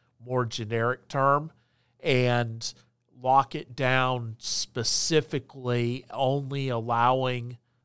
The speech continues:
the next cha-, a link in the chain of armor access to what it needs to do. When I didn't understand the cloud very well a couple of years ago, uh,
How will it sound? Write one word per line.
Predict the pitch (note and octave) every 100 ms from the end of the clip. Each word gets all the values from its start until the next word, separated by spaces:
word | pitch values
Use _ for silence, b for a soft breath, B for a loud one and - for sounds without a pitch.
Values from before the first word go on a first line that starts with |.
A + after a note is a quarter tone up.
| _
the | B2 A#2
next | A#2 C3 - - - - _ _ _ _
cha-, | - - D3 C3
a | D#3+
link | A#2+ C3 D3+ D#3+ -
in | E3+ C3+
the | C3
chain | - D3+ C3+ C3+
of | A#2+
armor | C3 B2 C3+ D#3 F#3 G3+ _ _ _ _
access | D3+ C#3 C#3 - D3 B2+ -
to | -
what | B2 B2+ B2
it | C3+ -
needs | B2+ B2+ -
to | - B2
do. | G#2+ A2+ B2 E3+ - _ _ _ _
When | F#3 E3
I | C#3+
didn't | E3+ F#3
understand | F3+ F3 E3 - - E3+ D#3+
the | D#3+
cloud | - D#3+ D#3 D#3
very | D#3+ E3
well | D#3+ D#3+ D#3+ D#3+ D#3+
a | -
couple | D#3+ D#3
of | C#3+
years | C#3 C#3+ C#3+ D#3
ago, | C#3+ D3 C#3+ D3 C#3 _ -
uh, | C#3 B2+ A#2+ B2